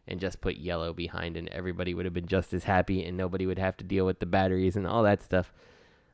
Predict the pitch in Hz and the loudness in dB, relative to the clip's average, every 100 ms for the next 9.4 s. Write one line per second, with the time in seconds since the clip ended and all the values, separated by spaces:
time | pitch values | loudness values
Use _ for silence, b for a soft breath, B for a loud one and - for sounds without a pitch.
0 | - 98 98 98 - 175 233 247 294 190 | -2 2 2 0 2 4 4 4 4 6
1 | 139 147 269 226 202 202 196 202 208 202 | 6 6 6 6 6 4 2 2 0 2
2 | 226 240 - 147 170 165 160 147 131 104 | 0 0 0 6 6 6 2 2 2 2
3 | 76 85 98 85 - 90 87 90 87 90 | 0 -4 -6 -6 -4 -2 -2 -2 -4 0
4 | 104 98 98 98 101 - 117 110 107 98 | 0 2 -2 0 -2 2 2 2 0 0
5 | - - 110 104 110 120 120 127 127 - | -2 0 2 2 0 0 -2 -2 -6 -8
6 | b b b - 110 123 196 165 _ 196 | b b b -4 -2 -2 0 0 _ -6
7 | 196 185 - - 139 147 143 - _ 123 | 6 6 6 -2 0 2 0 -4 _ -4
8 | 147 151 143 127 92 - 104 104 113 98 | -2 0 2 2 0 -2 -2 2 4 4
9 | 92 117 113 | 4 4 2